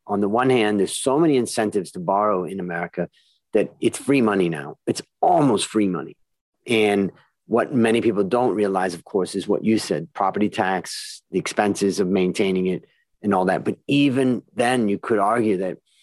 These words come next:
with so much tax incentives that are given and so much incentive on keeping interest rates low, it's very seductive. So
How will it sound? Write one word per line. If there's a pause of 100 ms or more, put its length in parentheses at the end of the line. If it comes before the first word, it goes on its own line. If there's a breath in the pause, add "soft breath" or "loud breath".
(500 soft breath)
with
so
much
tax
incentives
that
are
given (200)
and
so
much
incentive
on
keeping
interest
rates
low, (400 soft breath)
it's
very
seductive.
So